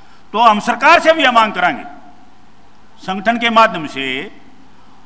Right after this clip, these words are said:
बिल्कुल राइटिंग में देंगे कृषि मंत्री को, हरियाणा के को, अगर वह जो दस प्रतिशत घोषणा हुई थी, हमारा याद है सारी लिखी हुई चीजें आपने दौड़ दौड़ी हैं,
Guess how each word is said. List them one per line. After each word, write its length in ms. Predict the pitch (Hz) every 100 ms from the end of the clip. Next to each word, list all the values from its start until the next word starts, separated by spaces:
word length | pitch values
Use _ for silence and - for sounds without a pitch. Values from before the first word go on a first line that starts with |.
| - - - 110
बिल्कुल 520 | 196 262 269 262 180
राइटिंग 420 | 202 233 - 254
में 120 | 247
देंगे 440 | 240 240 202 214 220
कृषि 420 | - 208 - 220
मंत्री 340 | 214 214 220
को, 100 | 220
हरियाणा 320 | 226 165 170 220
के 120 | 226
को, 380 | 196 208 - - - -
अगर 160 | 208 233
वह 120 | 247
जो 160 | 247 240
दस 220 | 269 262
प्रतिशत 380 | 269 269 269 202
घोषणा 340 | 185 208 240
हुई 220 | 247 208
थी, 220 | 180 180
हमारा 280 | 180 151 185
याद 220 | 233 302
है 80 | 214
सारी 200 | 208 226
लिखी 260 | 208 214 240
हुई 100 | 220
चीजें 220 | 180 165
आपने 180 | 165 175
दौड़ 160 | 135
दौड़ी 200 | 123 113
हैं, 140 | 98